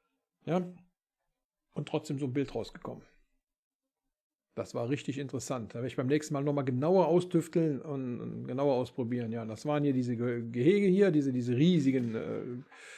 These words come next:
äh, ähm, überdachten hier, diese Tropenhäuser hier und sowas. Und hier sind die Tiere frei rumgeflogen und frei rumgelaufen. Ja, trotzdem durftest du da mit Hund rein.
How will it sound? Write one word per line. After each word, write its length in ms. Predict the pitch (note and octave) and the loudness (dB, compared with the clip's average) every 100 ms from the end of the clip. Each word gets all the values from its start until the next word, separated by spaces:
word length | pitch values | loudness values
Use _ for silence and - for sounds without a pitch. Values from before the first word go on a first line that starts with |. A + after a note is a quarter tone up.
| - - - - - _ _ - | -20 -20 -20 -20 -20 _ _ -4
äh, 60 | |
ähm, 400 | A#2+ B2 B2 B2 - _ _ _ _ _ _ _ _ _ _ _ _ _ _ _ _ - _ | -2 -2 -6 -8 -12 _ _ _ _ _ _ _ _ _ _ _ _ _ _ _ _ -20 _
überdachten 580 | C3 A#2+ C3+ - - B2 | 0 2 0 -2 -4 -2
hier, 200 | B2+ A#2 | 0 0
diese 200 | A2+ A2+ | -2 2
Tropenhäuser 600 | F3 G#3 E3+ E3 F3 E3 | 4 4 4 4 4 4
hier 180 | D#3 | 4
und 100 | E3+ | 4
sowas. 280 | D3 D3+ C#3+ | 4 4 4
Und 100 | D3+ | 2
hier 340 | C#3 F#3+ A3 F#3+ | 4 4 6 4
sind 200 | F3 F3+ | 2 2
die 120 | E3 | 0
Tiere 300 | - F3 E3 | 6 6 6
frei 220 | - D#3+ | 4 6
rumgeflogen 640 | D#3 D#3+ B2 - B2 A#2 | 6 6 2 2 2 4
und 60 | B2 | 0
frei 160 | - C#3 | 0 2
rumgelaufen. 640 | C3+ B2 G#2 G2 - G#2+ _ | 4 4 2 -2 -6 -14 _
Ja, 260 | - D3+ D3+ | -2 -2 -2
trotzdem 440 | - C#3 - F3 F3 | 0 0 4 4 8
durftest 280 | F#3 F#3 - | 6 4 0
du 40 | |
da 40 | |
mit 120 | G#3 G3+ | 4 6
Hund 160 | C#4 | 4
rein. 160 | A2+ | 0